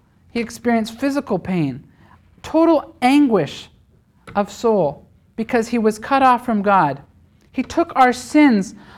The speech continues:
onto himself in a very graphic way. And then this is what's amazing. He offers us his perfection. This is an incredible transaction. You know, imagine you had a very stern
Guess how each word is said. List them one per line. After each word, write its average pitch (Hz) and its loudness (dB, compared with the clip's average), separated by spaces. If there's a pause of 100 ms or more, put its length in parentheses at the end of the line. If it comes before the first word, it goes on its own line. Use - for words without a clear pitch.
(120)
onto 240 2
himself 226 2 (300)
in 214 2
a 208 0
very 240 4
graphic 220 0
way. 196 0 (580)
And 254 2
then 302 2
this 294 -2
is 294 -6
what's 294 0
amazing. 240 2
He 254 -2
offers 262 2
us 226 2 (400)
his 269 2
perfection. 240 -2 (1160)
This 285 -4
is 349 2
an 285 6
incredible 285 2
transaction. 240 0 (680)
You 269 0
know, 277 4
imagine 320 4
you 294 6
had 269 6
a 247 2
very 247 4
stern 226 0